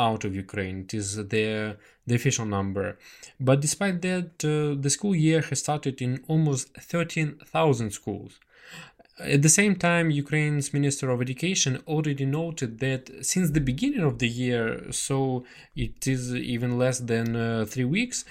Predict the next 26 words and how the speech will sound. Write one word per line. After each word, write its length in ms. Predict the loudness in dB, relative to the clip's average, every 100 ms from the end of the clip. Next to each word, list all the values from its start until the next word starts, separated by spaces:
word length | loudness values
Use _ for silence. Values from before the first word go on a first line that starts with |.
| -6
more 240 | 4 6 6
than 160 | 2
four 180 | 0 -2
hundred 600 | 0 0 2 0 -2 -10
schools 420 | -8 2 2 4 2
switched 500 | 2 2 0 0 2
off 220 | 2 0
from 520 | -4 -4 -4 -6 -6
the 120 | -6 -2 2
offline 680 | 2 4 2 4 0 -2
to 160 | -6 -8 -2
online 420 | 0 2 2 2
mode 380 | 0 -2 -4 -6
due 240 | -4 -4
to 240 | -4 -6
the, 560 | -6 -2 0 2 0 -4 -10 -20 -20 -20 -4
to 380 | -2 -2 -2 -2
the 100 | 0
shelling 460 | 2 4 2 0
and, 400 | -2 -2 -2 -2
uh, 640 | -2 0 0 -2 -2 -2 -4
basically 500 | -4 -2 -4 -4 -2
direct 460 | 2 0 0 -2
damages. 480 | 0 0 -2 -8 -14 _ -20 -20 _ 0
So, 200 | 2 4
Nastya, 400 | 2 -2 -4